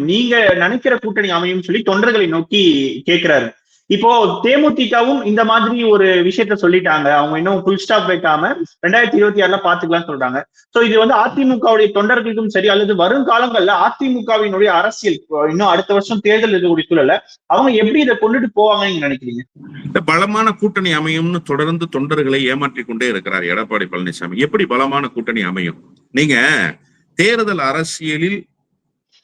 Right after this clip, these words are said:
Speaker 2: நிரூபிக்கப்பட்டிருக்கிற வாக்கு வங்கி என்று சில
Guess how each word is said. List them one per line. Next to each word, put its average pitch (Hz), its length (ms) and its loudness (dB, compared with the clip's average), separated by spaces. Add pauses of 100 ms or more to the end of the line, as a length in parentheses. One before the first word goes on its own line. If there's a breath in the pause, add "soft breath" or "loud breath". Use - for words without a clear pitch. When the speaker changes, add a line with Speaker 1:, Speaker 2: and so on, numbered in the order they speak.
(160)
Speaker 2:
நிரூபிக்கப்பட்டிருக்கிற 190 1040 -2 (140)
வாக்கு 165 340 0
வங்கி 151 320 -4 (180)
என்று 139 240 0 (120)
சில 139 120 -2